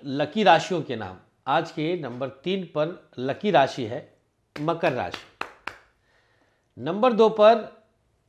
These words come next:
मीन राशि और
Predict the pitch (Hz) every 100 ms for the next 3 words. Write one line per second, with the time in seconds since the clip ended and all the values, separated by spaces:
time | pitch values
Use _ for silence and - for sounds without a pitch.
0 | _ 151 170 247 196 160 117 - - -
1 | - - - _ - - _ _ - -
2 | _ _ _ - 127 117 - _